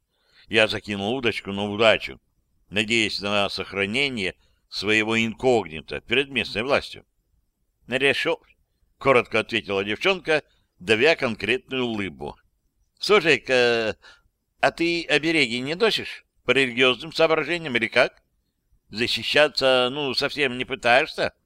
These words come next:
Она продолжила проявлять свои интересы ко мне. «Ну, вот я сейчас шарахну тебя, ну, скажем,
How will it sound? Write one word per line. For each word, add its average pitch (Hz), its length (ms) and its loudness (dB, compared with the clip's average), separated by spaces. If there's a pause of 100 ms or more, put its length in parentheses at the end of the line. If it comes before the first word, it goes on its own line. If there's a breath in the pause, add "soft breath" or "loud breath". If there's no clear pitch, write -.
(560)
Она 135 220 6
продолжила 120 580 2
проявлять 123 540 2 (160 soft breath)
свои 131 260 0
интересы 117 440 -4
ко 120 140 0
мне. 107 240 -8 (600)
«Ну, 170 180 -2
вот 180 120 -2
я 151 260 6
сейчас 131 400 0
шарахну 151 560 0
тебя, 107 340 -2 (340 soft breath)
ну, 151 280 -2
скажем, 139 440 0